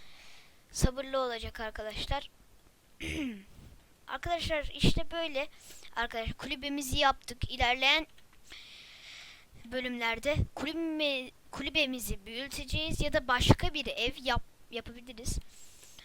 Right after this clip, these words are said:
Arkadaşlar işte yedek tahtamız var. Şöyle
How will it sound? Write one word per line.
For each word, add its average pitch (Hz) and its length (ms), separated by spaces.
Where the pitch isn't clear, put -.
Arkadaşlar 233 600
işte - 240
yedek 269 320
tahtamız 240 600
var. - 280
Şöyle 202 440